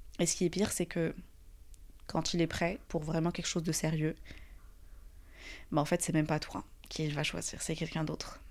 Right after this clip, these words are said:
Et tu te dis, « J'ai travaillé, j'ai donné de mon temps, je lui ai appris tellement de trucs. » Bah oui, c'est ça, en fait, c'est limite, tu lui apprends tellement de trucs et tout. Et au final, il finit avec une autre.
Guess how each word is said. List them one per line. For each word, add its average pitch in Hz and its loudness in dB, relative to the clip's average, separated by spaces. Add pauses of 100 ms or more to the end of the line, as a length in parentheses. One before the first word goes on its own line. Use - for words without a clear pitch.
(420)
Et 165 -2
tu - 0
te 156 -2
dis, « 160 2 (100)
J'ai 156 2
travaillé, 156 -2
j'ai 151 -4
donné 147 0
de 147 2
mon 151 2
temps, 156 2
je - -4
lui 156 2
ai - 2
appris - -2
tellement 156 2
de 156 -12
trucs. » 160 -2
Bah 165 6
oui, 233 8
c'est - 0
ça, 254 6
en 233 6
fait, - 4
c'est 156 4
limite, 196 8
tu - 0
lui - 6
apprends 151 2
tellement 151 0
de - -4
trucs 254 2
et 240 4
tout. 262 2 (520)
Et - 2
au 123 2
final, 160 4
il 175 0
finit 156 2
avec 143 0
une 143 0
autre. - -6